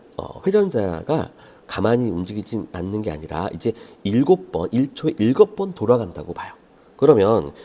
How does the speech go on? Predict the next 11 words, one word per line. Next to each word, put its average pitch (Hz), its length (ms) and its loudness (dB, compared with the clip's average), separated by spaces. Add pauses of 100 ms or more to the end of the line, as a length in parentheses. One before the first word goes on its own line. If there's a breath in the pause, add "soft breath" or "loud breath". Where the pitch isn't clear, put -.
(260 loud breath)
얘도 139 300 4
일곱 107 340 -2
번 131 180 0
돌아가고 95 720 0
얘도 147 360 2
열 92 120 4
번 139 180 2
돌아가고, 95 500 -4 (200)
그러면 117 420 2 (300 loud breath)
이 104 200 -4
눈은 107 520 4